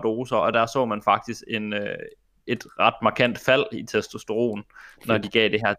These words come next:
Speaker 1: tilskud i, i høje doser. Så, øh, nej, der, øh, det giver ikke mening at kaste,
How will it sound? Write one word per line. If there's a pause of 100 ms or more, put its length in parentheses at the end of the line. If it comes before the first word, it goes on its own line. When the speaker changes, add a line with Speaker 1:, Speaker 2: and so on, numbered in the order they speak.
(100)
Speaker 1:
tilskud
i,
i
høje
doser. (540)
Så,
øh, (520)
nej, (340)
der,
øh, (580)
det
giver
ikke
mening
at
kaste,